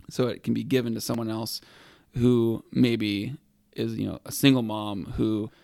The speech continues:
you've said, "Yeah, you need to keep your child," and now you're a single mom trying to work a job and raise a kid, and, you know, e-, school's online, so now you can't go to work. Um,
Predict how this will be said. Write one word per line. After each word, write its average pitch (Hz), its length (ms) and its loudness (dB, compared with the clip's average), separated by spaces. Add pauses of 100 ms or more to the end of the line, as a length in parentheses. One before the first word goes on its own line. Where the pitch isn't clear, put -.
(260)
you've 120 240 2
said, 104 440 -2
"Yeah, 104 180 -2
you 107 320 -4
need 123 220 2
to 120 60 -6
keep - 220 -6
your 113 80 -2
child," 107 400 -4
and 113 80 -6
now 117 140 -4
you're 110 140 -4
a 113 40 -6
single 131 260 4
mom 117 320 -2
trying 117 160 -2
to 123 60 0
work 127 200 2
a 123 40 -2
job 113 400 -4
and 104 240 -6
raise 123 240 0
a 110 40 -12
kid, 113 340 -2
and, 113 180 -4 (380)
you - 80 -2
know, 113 200 -2
e-, 120 120 2 (360)
school's 143 440 10
online, 120 640 2
so 117 320 -2
now 120 100 0
you 117 160 -6
can't 123 220 -2
go 123 120 0
to 120 80 0
work. 113 360 -2 (640)
Um, 104 400 -2